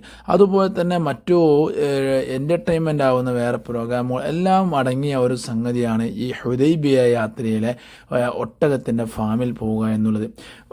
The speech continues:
എന്ത്-, എന്തുകൊണ്ടും അവിടെ വരുന്ന ആർക്കും ഒരു ആശ്ചര്യപ്പെടുത്തുന്നതും എന്നാൽ ചിന്തിക്കുന്നവർക്ക് ദൃഷ്ടാന്തമുണ്ട് എന്നുള്ളത്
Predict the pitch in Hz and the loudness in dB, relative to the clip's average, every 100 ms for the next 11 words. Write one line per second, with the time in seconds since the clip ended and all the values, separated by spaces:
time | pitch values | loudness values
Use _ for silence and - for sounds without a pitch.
0 | - 233 226 214 214 196 190 185 - 160 | 0 4 6 8 6 4 2 0 0 2
1 | 165 156 147 151 151 139 135 135 139 131 | 4 4 2 2 -2 0 -4 -6 -8 -4
2 | 127 131 - - 147 147 143 135 127 131 | -4 -4 -6 -2 2 2 0 -6 -6 -6
3 | 123 120 110 110 - _ - 135 156 175 | -4 -2 -4 -6 -20 _ -4 0 4 4
4 | 170 - 151 180 - 165 156 151 151 131 | 2 -2 -2 -4 -2 0 2 0 -2 -6
5 | 120 - 147 147 165 156 147 131 131 135 | -6 -4 0 0 2 2 2 0 2 2
6 | 123 123 120 117 | 2 -2 -2 -2